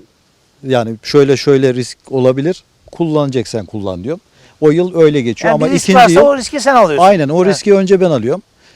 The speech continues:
Speaker 1: Önce bir kendi bahçelerimde kullanıyorum ürünleri. Mesela geçen yıl, e,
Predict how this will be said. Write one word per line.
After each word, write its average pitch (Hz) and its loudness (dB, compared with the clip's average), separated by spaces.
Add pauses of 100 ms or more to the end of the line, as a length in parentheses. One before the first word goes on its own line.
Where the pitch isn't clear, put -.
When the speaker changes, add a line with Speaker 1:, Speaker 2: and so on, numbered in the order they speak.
(160)
Speaker 1:
Önce 185 0
bir 190 -4
kendi 190 0
bahçelerimde 160 -2
kullanıyorum 147 -6
ürünleri. 104 -10 (160)
Mesela 123 -6
geçen 131 -4
yıl, 135 -4 (160)
e, 117 -4